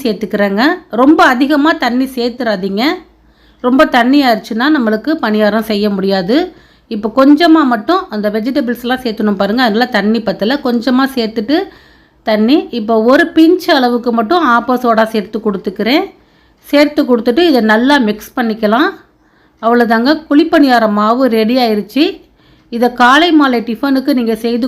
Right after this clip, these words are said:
கொடுங்க, ரொம்ப ரொம்ப அட்டகாசமா இருக்கும். இப்போ பணியார மாவு ரெடியா இருக்குது. இப்போ நம்ம பணியார சட்டியில கொஞ்சம் கொஞ்சமா ஒரு அரை ஸ்பூன் அளவுக்கு எண்ணெய் சேர்த்துக்கிறேன்.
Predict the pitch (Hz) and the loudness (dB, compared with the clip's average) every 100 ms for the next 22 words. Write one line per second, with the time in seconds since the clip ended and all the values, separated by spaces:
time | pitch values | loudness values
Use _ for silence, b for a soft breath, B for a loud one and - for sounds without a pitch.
0 | 254 214 202 240 320 247 247 311 320 285 | 0 0 2 0 0 0 2 2 2 2
1 | 285 302 226 214 - 269 247 240 240 240 | 2 2 0 -6 -6 -4 -4 -4 -2 0
2 | 233 185 247 359 392 b b b b b | 0 0 0 -2 -4 b b b b b
3 | b 262 254 320 349 254 240 247 247 233 | b -10 0 2 2 2 2 2 0 0
4 | 226 226 226 233 240 226 220 240 370 392 | -2 0 0 0 0 0 0 0 0 -2
5 | - _ - 208 233 226 226 214 226 285 | -14 _ -14 -6 -2 0 0 2 2 4
6 | 330 311 220 233 277 277 247 277 254 262 | 2 0 -4 -2 -2 0 0 0 2 4
7 | 311 269 226 269 - 311 294 262 233 339 | 4 4 2 0 -4 0 0 0 -2 -2
8 | 285 226 254 294 285 214 214 214 262 392 | -2 0 0 0 -2 -4 -4 -2 0 -2